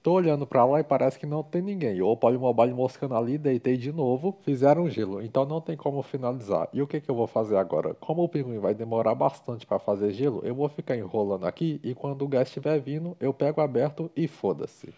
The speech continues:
Eu vou tentar pegar essa casa do Harry Potter aqui na minha direita. Bora lá, mano. Será que eu consigo? Acho que a galera que tava ali em clock saiu de lá, porque até agora eu não tomei nenhum tiro.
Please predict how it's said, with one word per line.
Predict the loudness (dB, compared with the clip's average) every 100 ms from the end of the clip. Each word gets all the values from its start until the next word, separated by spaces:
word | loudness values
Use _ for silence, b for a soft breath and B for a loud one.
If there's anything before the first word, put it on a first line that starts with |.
| -4
Eu | -2 0
vou | 2
tentar | 0 2 4
pegar | 4 2
essa | 0 0
casa | 0 2
do | 0 0
Harry | 0 0
Potter | 0 -2 0 2
aqui | 0 -2
na | -6
minha | -6 -4
direita. | -2 0 -2 -2 -6 -6 _
Bora | -2 2 4
lá, | 4 4
mano. | 0 -6
Será | 0 2 2
que | 0
eu |
consigo? | -6 -8 -4 -4 -6 -12 -2
Acho | 0 0 -2
que | -2
a | 0
galera | 0 0 0 -2
que | -6
tava | -4 -2 0
ali | 0 -2
em | -8
clock | -6 0 0 0 -8
saiu | -2 0 0
de | -2
lá, | 0 0
porque | -2 -6 -2 -4
até | -2 -4
agora | -2 -2 -4 -6
eu | -6
não | -6
tomei | -6 -6 -6
nenhum | -6 -6
tiro. | -6 -8 -8 -8